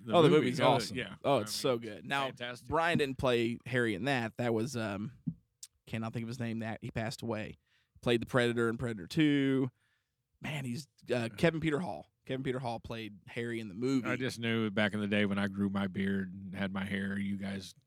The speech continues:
Speaker 1: con-, that I was Harry.
Speaker 2: <laughs> You
Speaker 1: Yeah, I do remember those
Speaker 2: Yep,
Speaker 1: things.
Speaker 2: you were Harry from Harry and Henderson's.
Speaker 1: Yeah.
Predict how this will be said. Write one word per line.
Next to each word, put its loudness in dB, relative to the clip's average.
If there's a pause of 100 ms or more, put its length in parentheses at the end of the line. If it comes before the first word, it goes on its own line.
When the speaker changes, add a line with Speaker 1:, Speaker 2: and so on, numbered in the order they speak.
(120)
Speaker 1:
con-, -2 (120)
that 0
I 0
was -4
Harry. 0 (180)
Speaker 2:
<laughs> 0
You 4
Speaker 1:
Yeah, 0
I 2
do 10
remember 4
those 2
Speaker 2:
Yep, 6
Speaker 1:
things. -2
Speaker 2:
you -2
were -4
Harry 6
from -4
Harry -2
and 0
Henderson's. -10
Speaker 1:
Yeah. -20